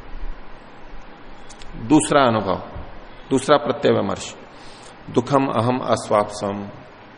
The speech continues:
मैं आज तो बहुत दुखी सोया,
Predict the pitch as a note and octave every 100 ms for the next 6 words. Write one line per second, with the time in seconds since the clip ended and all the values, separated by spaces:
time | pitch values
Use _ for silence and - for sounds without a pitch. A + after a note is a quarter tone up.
0 | A2+ C#3+ D3 C#3 - A#2 A#2+ D3 - -
1 | - - - - - - - - D#3+ -
2 | F3+ - G2+ -